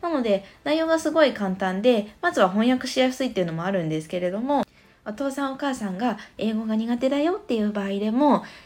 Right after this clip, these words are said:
一緒に勉強できるようなすごい簡単な、あの、内容になってます。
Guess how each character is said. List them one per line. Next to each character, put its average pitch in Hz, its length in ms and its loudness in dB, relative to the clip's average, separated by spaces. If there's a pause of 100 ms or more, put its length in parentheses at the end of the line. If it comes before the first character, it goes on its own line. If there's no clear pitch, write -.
(120)
一 214 80 -4
緒 - 160 0
に 330 240 -2
勉 277 200 2
強 269 180 2
で 269 120 0
き 277 120 -2
る 220 80 -4
よ 196 120 0
う 180 40 -4
な 165 240 -6
す - 140 -6
ご 262 140 2
い 214 160 2
簡 220 240 -2
単 226 220 0
な、 220 220 2 (500)
あ 190 60 -8
の、 175 340 -4
内 226 220 2
容 226 100 -2
に 214 280 4
な 190 100 -2
っ 175 40 -4
て - 160 -10
ま 190 180 -4
す。 180 240 2